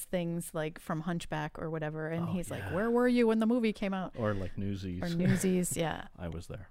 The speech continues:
Speaker 1: You were there. You were the
Speaker 2: <laughs>
Speaker 1: original Newsies stan.
Speaker 2: Saw it three times in the theater
Speaker 1: Um,
Speaker 2: in
Speaker 1: I will
Speaker 2: its original
Speaker 1: link
Speaker 2: release.
Speaker 1: to this.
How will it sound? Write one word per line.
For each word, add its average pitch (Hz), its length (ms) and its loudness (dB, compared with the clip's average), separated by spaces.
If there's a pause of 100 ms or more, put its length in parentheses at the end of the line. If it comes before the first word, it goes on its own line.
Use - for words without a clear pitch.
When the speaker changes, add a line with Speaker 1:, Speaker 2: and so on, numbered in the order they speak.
Speaker 1:
You 165 220 -2
were 151 100 0
there. - 260 -6
You 165 160 0
were 175 160 6
the 160 200 4
Speaker 2:
<laughs> - 40 -2
Speaker 1:
original 175 640 4 (120)
Newsies 175 440 0
stan. 151 420 -2 (300)
Speaker 2:
Saw - 200 -8
it - 60 -10
three 98 220 -4
times 127 340 -2
in 143 80 0
the 156 100 2
theater - 260 -6 (300)
Speaker 1:
Um, 185 300 4
Speaker 2:
in - 60 -2
Speaker 1:
I 226 120 6
will 262 160 6
Speaker 2:
its 208 100 4
original 214 240 4
Speaker 1:
link 220 120 -4
Speaker 2:
release. - 300 -10 (160)
Speaker 1:
to 214 240 0
this. - 640 0